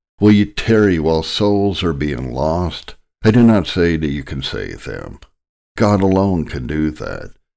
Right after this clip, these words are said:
But you may be the instrument, and would you lose the opportunity of winning another jewel for your crown in heaven?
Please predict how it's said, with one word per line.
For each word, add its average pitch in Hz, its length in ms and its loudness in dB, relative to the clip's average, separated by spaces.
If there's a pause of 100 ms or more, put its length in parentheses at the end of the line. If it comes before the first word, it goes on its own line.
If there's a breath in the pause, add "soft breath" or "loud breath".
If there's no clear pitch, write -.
(120)
But 101 180 2
you 101 60 6
may 95 200 4
be 95 280 2
the 76 220 -2
instrument, 67 580 -6
and 87 160 0
would 90 140 0
you 90 80 4
lose 95 380 2
the 76 140 -2
opportunity 78 680 -4
of 67 160 -6
winning 80 320 -2
another 67 380 -4
jewel 67 420 -4
for 71 180 -10
your 60 180 -8
crown 64 480 -8
in 55 160 -12
heaven? 53 460 -12